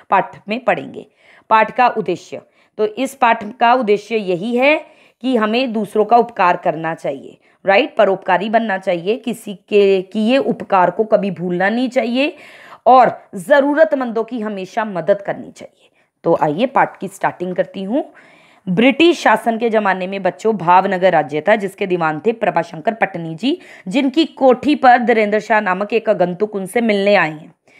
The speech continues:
हालांकि दीवान साहब किसी आगंतुक से अपनी कोठी पे नहीं मिलते थे, किंतु घर आए मेहमान को वापस लौटाना हमारी संस्कृति परंपरा के विरुद्ध है,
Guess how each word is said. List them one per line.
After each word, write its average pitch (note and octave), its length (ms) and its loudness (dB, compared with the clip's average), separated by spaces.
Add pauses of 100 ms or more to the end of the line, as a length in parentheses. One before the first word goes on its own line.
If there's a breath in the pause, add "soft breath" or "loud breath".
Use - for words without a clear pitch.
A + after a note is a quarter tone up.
(360 soft breath)
हालांकि A#3 380 4
दीवान A3 380 -2
साहब A3 460 -2
किसी C4 260 -6
आगंतुक A3 460 0
से C4 120 -2
अपनी A#3+ 200 -2
कोठी G#3+ 380 -4
पे B3 140 0
नहीं A3 300 0
मिलते G3+ 340 -2
थे, A3+ 140 -2
किंतु A#3+ 280 -2
घर G3 220 4
आए G#3 140 4
मेहमान G#3 340 0
को G#3+ 100 -6
वापस G3 360 -2
लौटाना F#3 380 -2
हमारी F#3+ 280 -4
संस्कृति F#3+ 520 -10
परंपरा F3+ 400 -4
के F#3+ 160 -2
विरुद्ध E3 300 -2
है, - 160 4